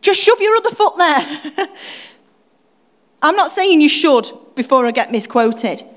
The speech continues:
But this isn't a foot in either camp situation.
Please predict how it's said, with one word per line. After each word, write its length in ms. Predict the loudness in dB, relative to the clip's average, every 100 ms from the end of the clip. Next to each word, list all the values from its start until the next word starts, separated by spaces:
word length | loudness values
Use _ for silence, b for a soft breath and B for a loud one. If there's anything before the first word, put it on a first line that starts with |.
| b b b b -2
But 120 | 0
this 160 | 0 0
isn't 220 | 0 -2
a 40 |
foot 240 | 0 0 0
in 100 | 0
either 200 | 0 -2
camp 280 | -2 -2 -2
situation. 880 | -6 -4 -2 0 0 -2 -4 -4